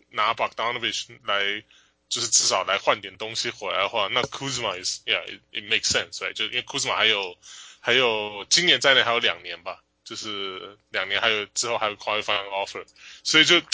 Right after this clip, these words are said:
就 OK，好，如果说你想要，想要就是 gather 一些 young assets，yeah，that's fine。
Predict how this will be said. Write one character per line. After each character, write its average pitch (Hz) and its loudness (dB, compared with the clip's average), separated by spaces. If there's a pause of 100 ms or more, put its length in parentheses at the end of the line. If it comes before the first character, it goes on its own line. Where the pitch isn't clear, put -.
(300)
就 190 8
OK， 165 4 (120)
好， 117 0
如 127 -2
果 160 0
说 165 0
你 151 0
想 101 2
要， 127 4
想 107 -2
要 135 4
就 135 -4
是 123 0 (380)
gather 131 6
一 123 0
些 131 0
young 120 -2
assets，yeah，that's 131 -2
fine。 95 -14